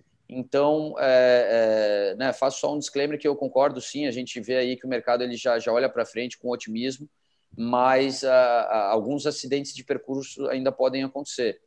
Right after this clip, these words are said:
tá? Mas, é, ainda assim, É, é, né, como o próprio Powell disse, é um voto de confiança de que, é, o,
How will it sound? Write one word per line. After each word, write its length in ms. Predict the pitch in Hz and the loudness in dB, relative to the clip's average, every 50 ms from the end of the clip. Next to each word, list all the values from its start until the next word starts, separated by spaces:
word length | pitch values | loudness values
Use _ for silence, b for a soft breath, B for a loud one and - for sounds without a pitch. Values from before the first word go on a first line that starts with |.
| _ _ - | _ _ -2
tá? 180 | 104 113 120 | 0 0 0
Mas, 380 | 120 117 117 117 120 113 - - | 2 0 0 -2 -2 -4 -6 -6
é, 420 | 98 113 113 113 110 110 104 98 80 | -2 0 0 2 2 2 0 0 -2
ainda 300 | 107 117 127 143 143 156 | -2 -4 -2 0 0 0
assim, 340 | 151 - - 147 135 117 - _ _ _ _ _ _ _ - - | -2 -2 -4 -6 -6 -6 -8 _ _ _ _ _ _ _ -6 -2
É, 840 | 110 113 110 110 110 110 110 107 107 104 104 101 90 104 101 98 98 | 0 2 2 2 2 2 2 2 2 2 2 0 0 -2 -2 -2 -4
é, 40 | 98 104 | -4 -4
né, 140 | 131 127 - | -4 -4 -4
como 200 | - 120 127 123 | -4 -4 -6 -6
o 40 | 113 | -4
próprio 340 | - 123 131 123 - 139 | 0 0 0 0 0 -4
Powell 340 | 110 - 123 127 127 123 123 110 | -2 2 2 2 4 2 0 -4
disse, 340 | 101 120 139 143 139 - | -4 -6 -6 -6 -4 -2
é 40 | 135 | -2
um 120 | 131 120 107 | -2 -2 0
voto 240 | 123 135 135 - | 0 -2 -2 -2
de 80 | - 127 | -8 -14
confiança 580 | - - 139 131 - - 117 123 131 - - 120 | -8 -8 -8 -8 -8 -8 -8 -8 -8 -8 -10 -12
de 100 | 113 107 | -12 -12
que, 640 | - 123 123 123 123 117 113 110 110 110 107 - | -8 -6 -4 -2 -2 -2 -2 -2 -2 -2 -2 -4
é, 480 | - 104 101 104 101 98 95 92 95 92 92 | -2 -2 0 0 0 -2 -2 -4 -10 -12 -14
o, 240 | 95 95 95 92 | -12 -14 -14 -16